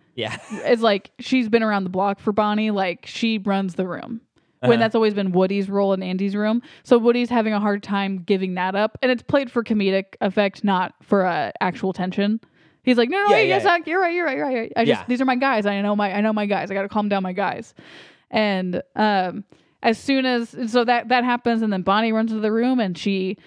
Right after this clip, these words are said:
Speaker 2: is starting to play town with the toys, and she's like, "And there's the sheriff," and she takes the, the sheriff pin off of Woody and leaves him in the closet.
Speaker 1: Yeah.
Speaker 2: And you discover here that he has not been played with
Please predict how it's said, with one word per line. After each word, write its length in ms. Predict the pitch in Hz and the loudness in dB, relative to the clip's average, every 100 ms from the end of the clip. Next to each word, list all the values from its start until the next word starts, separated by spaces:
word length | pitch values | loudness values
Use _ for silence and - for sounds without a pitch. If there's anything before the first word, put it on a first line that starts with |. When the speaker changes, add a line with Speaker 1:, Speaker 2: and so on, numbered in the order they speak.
| - - _ - | -20 -20 _ -8
Speaker 2:
is 440 | - 202 180 - - | -2 -2 -4 -12 -20
starting 380 | - - 214 208 | -6 0 2 2
to 60 | |
play 220 | 208 196 185 | -2 -4 -4
town 600 | - 202 196 233 294 320 | -4 -2 0 0 -2 0
with 160 | 262 247 | 0 0
the 80 | |
toys, 480 | 247 262 254 277 320 | 0 2 4 2 0
and 120 | 277 | 0
she's 140 | 254 240 | 0 2
like, 140 | 220 | 0
"And 140 | 214 233 | 0 2
there's 260 | 370 392 | 2 2
the 160 | 349 359 | 0 -2
sheriff," 480 | - 381 359 233 226 | 0 0 2 0 -2
and 100 | 208 | -4
she 140 | 233 | -4
takes 400 | 220 220 208 - | -2 -2 -4 -6
the, 360 | - 214 190 190 _ - - _ | 0 2 2 -2 _ -20 -20 _
the 100 | 214 | -2
sheriff 520 | - 233 226 240 247 | 0 2 2 2 -2
pin 340 | - 247 247 240 | -2 -2 0 0
off 280 | - 202 214 | 0 -2 -2
of 120 | 190 | 0
Woody 300 | 202 226 226 | 0 0 -2
and 100 | 190 | -2
leaves 180 | 196 196 | -2 -2
him 80 | 196 | -4
in 80 | |
the 80 | 185 | -4
closet. 460 | - - - - - _ _ _ | -6 -8 -8 -10 -12 _ _ _
Speaker 1:
Yeah. 260 | 98 92 76 | -8 -8 -6
Speaker 2:
And 140 | 233 226 | -2 0
you 240 | 240 214 | 0 -2
discover 520 | 196 196 - 220 214 | -4 -4 2 2 2
here 260 | 208 226 220 | 0 2 2
that 100 | 202 | 2
he 200 | 185 214 | 0 0
has 160 | 202 202 | 0 0
not 180 | 185 | -2
been 100 | 190 | -4
played 280 | 185 190 185 | -2 -2 -2
with 280 | 185 175 185 | -2 -4 -4